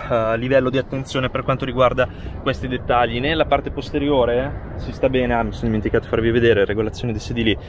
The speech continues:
eh, completamente elettronica e, eh, regolazione lombare invece, eh, manuale con funzione di memoria.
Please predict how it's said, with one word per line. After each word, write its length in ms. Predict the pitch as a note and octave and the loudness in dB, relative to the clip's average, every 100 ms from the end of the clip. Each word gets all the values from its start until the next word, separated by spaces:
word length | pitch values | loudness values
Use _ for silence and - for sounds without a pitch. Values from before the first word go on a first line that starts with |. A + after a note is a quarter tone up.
| - - | -14 -6
eh, 200 | - G#2 | 0 0
completamente 680 | G2 A#2 A#2+ B2 A#2+ - G#2+ - - | 2 -2 0 2 2 2 0 0 -10
elettronica 880 | - B2 - B2 F#2+ G2+ A2 B2+ C3 | -2 -2 2 2 2 0 2 4 4
e, 220 | G2+ G#2+ | 4 2
eh, 280 | G2+ G#2 G2+ | 2 2 0
regolazione 600 | G2+ G#2 G2+ - A2+ G#2 | 0 -2 -2 -4 -4 -2
lombare 320 | G2+ G#2 G#2 | 0 2 2
invece, 360 | G2+ G2+ - - - - - | 0 -2 -4 -6 -8 -16 -4
eh, 100 | G2 | -2
manuale 420 | G#2 B2 G#2+ G#2+ | 2 4 4 4
con 100 | A2 | 0
funzione 420 | - A2 - G#2 | -10 -10 -6 -6
di 80 | G2+ | -4
memoria. 480 | B2+ E3 G2+ G#2+ B2+ | -4 0 2 4 2